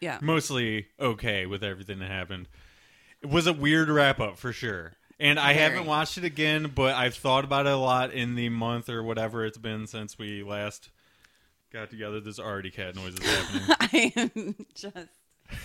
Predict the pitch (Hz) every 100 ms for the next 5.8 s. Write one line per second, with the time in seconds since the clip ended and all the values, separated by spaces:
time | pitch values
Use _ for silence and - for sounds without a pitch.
0 | - - _ _ _ _ _ _ _ 147
1 | 160 143 123 185 240 240 247 160 285 135
2 | 135 156 196 175 160 135 143 135 175 131
3 | 123 156 135 117 113 104 104 101 101 98
4 | 98 98 - 294 294 - 226 233 247 226
5 | 202 196 190 - 196 175 160